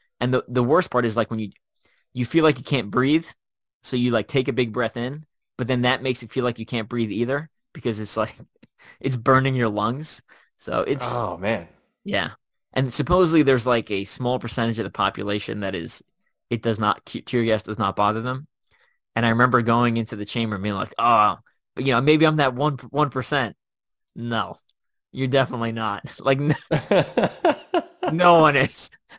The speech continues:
Speaker 1: I don't, I don't know where this, this magical person exists, but supposedly some people, uh, it doesn't bother their respiratory tract. It, it is bad.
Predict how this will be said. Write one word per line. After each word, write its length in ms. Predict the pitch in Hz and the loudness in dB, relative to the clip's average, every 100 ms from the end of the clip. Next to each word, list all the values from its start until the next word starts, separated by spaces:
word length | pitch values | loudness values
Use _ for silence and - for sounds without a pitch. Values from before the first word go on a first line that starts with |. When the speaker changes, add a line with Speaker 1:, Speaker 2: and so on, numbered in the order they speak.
| _ - - | _ -8 0
Speaker 1:
I 120 | 180 | 2
don't, 120 | 190 | 6
I 60 | 180 | 6
don't 100 | 208 | 6
know 120 | 180 | 6
where 160 | 180 | 6
this, 140 | 170 151 | 4 0
this 200 | 151 143 | -8 -6
magical 420 | 143 147 143 156 131 | 0 2 2 -4 -4
person 340 | 147 135 - | -4 -6 -6
exists, 280 | 120 120 113 | -4 -4 -4
but 140 | 123 | -8
supposedly 540 | - - 156 147 135 131 | -8 0 0 2 -2 -2
some 160 | 135 | -4
people, 500 | 131 127 117 113 - _ _ _ _ _ | -6 -6 -2 -2 -2 _ _ _ _ _
uh, 380 | - 104 101 90 - _ | -6 -6 -8 -12 -18 _
it 100 | - | -8
doesn't 340 | 131 120 117 107 _ _ | -4 -2 -4 -8 _ _
bother 360 | - 113 104 104 | -6 -2 -2 -2
their 120 | 101 | -4
respiratory 540 | 104 98 - - 85 87 | -4 -6 -8 -10 -10 -8
tract. 380 | - 85 - - | -10 -10 -12 -4
It, 60 | |
it 260 | 110 110 135 | -2 0 2
is 140 | 127 | 2
bad. 400 | 107 95 73 58 | 0 -2 -2 -6